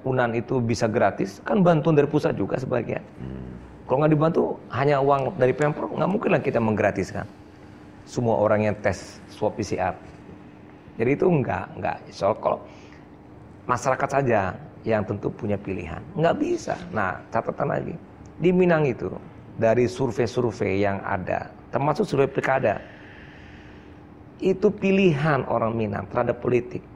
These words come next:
Speaker 1: tidak bisa dipengaruhi oleh orang lain. Walaupun gubernur, bupati, wali kota, tokoh masyarakat, siapapun nggak.
Speaker 2: Nggak.
Speaker 1: Itu hasil survei itu hampir tujuh puluh persen itu independen dia milihnya.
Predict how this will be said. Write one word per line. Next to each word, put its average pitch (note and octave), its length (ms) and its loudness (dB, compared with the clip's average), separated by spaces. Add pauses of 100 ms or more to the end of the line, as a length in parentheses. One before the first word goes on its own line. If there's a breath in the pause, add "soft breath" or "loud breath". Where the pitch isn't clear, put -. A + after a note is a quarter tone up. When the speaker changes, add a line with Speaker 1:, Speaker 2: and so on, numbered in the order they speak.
(180)
Speaker 1:
tidak G3 480 2
bisa - 640 0
dipengaruhi C#3 720 2 (160)
oleh A#2+ 240 4
orang G#2+ 180 0
lain. E2+ 200 -4 (1600)
Walaupun D3 400 2
gubernur, B2+ 560 2
bupati, A#2+ 720 0
wali A2+ 240 0
kota, A#2 560 -2
tokoh A2+ 240 -2
masyarakat, A2 640 -2
siapapun - 240 -8
nggak. - 140 -14 (340)
Speaker 2:
Nggak. - 120 -16 (200)
Speaker 1:
Itu C3 160 2
hasil C3+ 400 0
survei B2+ 320 0
itu - 240 0 (480 loud breath)
hampir C3 400 0
tujuh B2 160 -2
puluh C3 240 0
persen B2+ 240 -2
itu C#3 160 0 (160)
independen C#3 800 0
dia F2+ 80 0
milihnya. E2+ 400 -4